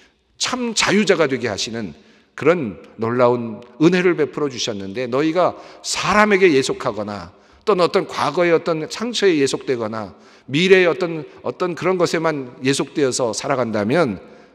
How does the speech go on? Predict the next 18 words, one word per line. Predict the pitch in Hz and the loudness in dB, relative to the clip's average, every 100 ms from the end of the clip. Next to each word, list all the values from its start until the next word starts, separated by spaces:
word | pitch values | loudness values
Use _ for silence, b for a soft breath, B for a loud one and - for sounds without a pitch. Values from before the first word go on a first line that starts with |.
| B | B
사실은 | - 95 107 117 107 | -12 -10 -8 -8 -4
온전한 | 135 170 175 170 160 | -4 0 0 0 -2
자유로운 | - 110 107 104 101 98 95 | -2 -2 -2 -2 -4 -6 -10
자가 | 92 87 123 170 - - - | -10 -4 -2 -2 -6 -20 -10
되지 | 104 110 | -8 -4
못할 | 87 - 90 | -4 -4 -6
것이다 | 95 85 - 92 85 | -6 -8 -8 -10 -8
라고 | 104 104 104 | -6 -4 -4
하는 | 104 107 95 | -4 -6 -8
의미입니다. | 123 110 92 80 71 - b b b | -12 -10 -12 -14 -18 -20 b b b
"너희 | 113 113 110 110 | -2 0 -2 -4
만물이 | 95 107 156 190 202 190 | -4 -2 0 2 2 2
다 | 180 | 0
너의 | 160 131 135 | 2 4 2
것이라고 | 123 127 117 98 104 | 0 -4 -6 -6 -6
하는 | 107 175 147 - B B B - | -4 -6 -6 -10 B B B -8
그와 | 117 107 | -6 -4
같은 | 104 - 110 95 | -6 -6 -8 -8